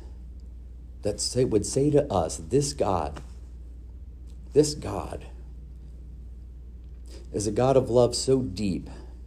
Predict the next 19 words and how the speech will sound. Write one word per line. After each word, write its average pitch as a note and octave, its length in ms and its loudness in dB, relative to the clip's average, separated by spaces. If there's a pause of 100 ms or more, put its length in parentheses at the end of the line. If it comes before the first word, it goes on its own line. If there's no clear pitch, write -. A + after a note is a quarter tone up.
(1200)
that A#2+ 160 6
we B2+ 100 8
might C#3 280 6
never C3+ 580 6
encounter A#2 640 0
the G2+ 140 2
fullness C#3 600 6
of G#2 180 2
it A2 220 0 (720)
during A#2+ 340 8
our A2 140 4
time A#2 340 2
on G2 360 2
earth, C#3 500 6 (1040)
but F#2+ 120 -2
every A#2 260 4
little C#3+ 540 6
bit B2+ 500 4
more F#2+ 680 4